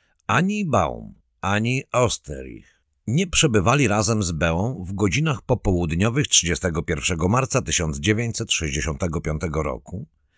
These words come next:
kiedy przed Hotel Plaza w Nowym Jorku zajechała limuzyna mająca zawieźć kardynała kilka ulic dalej,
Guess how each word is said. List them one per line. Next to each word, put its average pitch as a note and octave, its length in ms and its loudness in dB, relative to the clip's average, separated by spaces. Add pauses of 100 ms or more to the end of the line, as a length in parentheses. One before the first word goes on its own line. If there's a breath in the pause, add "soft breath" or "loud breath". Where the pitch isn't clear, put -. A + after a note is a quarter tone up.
(220)
kiedy B2 260 2
przed - 240 0
Hotel F3+ 340 0
Plaza D#3+ 380 4
w A2 80 0
Nowym C3 360 4
Jorku G2+ 480 -2
zajechała D#3 500 2
limuzyna B2 480 2
mająca A#2+ 520 2
zawieźć G2 500 2
kardynała F#2 840 0 (100)
kilka G3+ 440 -2
ulic A2+ 360 0
dalej, B1 560 -4